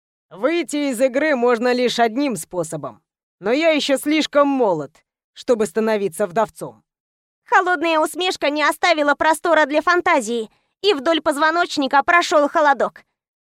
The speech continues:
Speaker 2: Опустила взгляд, борясь с диким желанием заорать в голос. Грудь вздымалась, словно я только что махнула спринт, и пересохшее горло першило от невысказанных упрёков.
Speaker 1: «Завтра.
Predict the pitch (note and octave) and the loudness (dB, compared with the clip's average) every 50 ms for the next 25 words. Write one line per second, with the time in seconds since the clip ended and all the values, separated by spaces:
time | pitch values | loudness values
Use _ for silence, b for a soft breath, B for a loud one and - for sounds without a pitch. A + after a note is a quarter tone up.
0 | _ - A#4+ G#4+ - G4 F#4+ - - F#4+ F4+ E4 D4+ C4 B3 D#4 E4 E4+ F4 D4+ | _ -4 -4 0 0 -2 -2 0 -2 0 0 0 0 0 -2 0 2 2 2 2
1 | B3+ C#4 C#4+ D4 D4 D#4 D#4+ D#4+ B3+ A#3 B3 F4+ E4+ - E4+ C#4+ C#4 B3 D#4+ D#4+ | 4 2 4 4 4 4 2 2 -2 -2 -2 -2 -2 0 -2 -4 -2 0 0 2
2 | E4 F4 F4 E4+ D4 C4+ C4+ C#4 D4 B3+ C4+ F4+ E4+ D#4 D4+ D4 D4 D4 B3 B3+ | 2 2 2 2 2 2 2 0 0 2 4 4 6 6 6 4 4 2 0 -4
3 | C#4 B3+ A#3+ D4+ C#4 A#3 G#3 G#3+ - - - _ _ _ _ _ _ _ _ _ | -8 -2 2 2 2 4 2 0 -4 -8 -16 _ _ _ _ _ _ _ _ _
4 | G#4 G#4 G#4 G4+ G4 F#4+ D4 C4+ C4+ A#3+ A3 F4 F4+ E4+ F#4 F#4+ F#4+ D#4+ B3+ C4+ | 0 2 2 2 2 0 -2 -4 -8 -4 -2 -2 0 2 2 2 2 2 2 0
5 | - - F#4+ F4+ E4+ D4+ E4 E4 E4 E4 D#4 - F4+ F4+ - E4 D#4+ - - F4 | -2 0 2 4 4 4 2 2 2 2 2 2 0 0 0 0 -2 0 0 0
6 | D#4+ D#4 D#4 D4+ D#4+ E4 E4 E4 D#4+ D#4 - - G4+ F4 C#4+ A3+ A3 - - _ | 2 2 2 2 0 0 2 2 2 2 0 -4 -4 -2 -2 -2 -4 -8 -14 _
7 | _ _ _ _ _ _ _ _ - G4+ G4 G4 G4 F#4+ F4 F4+ F4 - F#4+ F#4 | _ _ _ _ _ _ _ _ 0 0 2 2 2 0 0 -2 -2 0 0 0
8 | F#4 - - - E4 D#4 D4+ C#4+ C4+ F#4 F#4 E4+ C4+ B3+ C4 C4+ - F#4+ F#4 E4+ | 0 0 -2 2 4 4 4 4 4 2 2 4 2 2 0 0 0 0 0 0
9 | D4+ - - G4+ F#4 E4+ D4 C#4 C4+ C#4+ - E4 E4+ E4+ D#4 E4+ F4 - - D4+ | -2 -2 -2 -2 0 4 4 4 4 4 2 -2 -4 -2 -2 -2 -4 -2 -2 -2
10 | C4+ C4 D4 D4+ D4+ D4+ - E4+ E4+ - D#4+ C4+ A#3 G#3+ - A3+ - - _ _ | -2 0 0 0 0 -2 -2 -2 -4 -2 0 0 0 0 0 -6 -8 -8 _ _
11 | _ _ _ _ _ _ _ _ _ _ _ _ D#3 F3 G#3+ C4 C4 A3+ F3 _ | _ _ _ _ _ _ _ _ _ _ _ _ _ -4 -2 0 0 0 -2 _
12 | G3 E3+ D3 B2+ | -6 -6 -6 -6